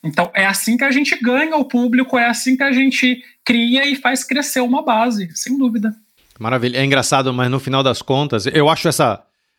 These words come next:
Speaker 2: essa, essa tua dica, é, é fundamental. Mas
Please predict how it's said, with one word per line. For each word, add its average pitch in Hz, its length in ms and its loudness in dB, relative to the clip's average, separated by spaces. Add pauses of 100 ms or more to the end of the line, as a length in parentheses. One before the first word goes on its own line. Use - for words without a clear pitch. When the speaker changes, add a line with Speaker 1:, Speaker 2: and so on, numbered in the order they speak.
Speaker 2:
essa, 110 460 0
essa 113 280 -2
tua 113 220 -2
dica, 120 380 -2 (360)
é, 120 280 -4
é - 20 -12
fundamental. 170 880 0 (580)
Mas 139 580 0